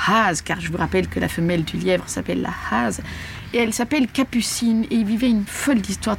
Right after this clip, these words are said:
d'amour avec Capucine, et il lui préparait un banquet. Ça m'avait frappé que,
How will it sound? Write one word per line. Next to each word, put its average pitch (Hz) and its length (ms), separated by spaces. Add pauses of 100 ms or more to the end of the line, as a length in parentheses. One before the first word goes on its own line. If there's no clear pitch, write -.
(280)
d'amour 226 320
avec 196 200
Capucine, 226 460 (420)
et 240 40
il 254 120
lui 233 80
préparait 262 360
un 254 120
banquet. 233 560 (520)
Ça - 180
m'avait 226 240
frappé 254 320
que, 220 160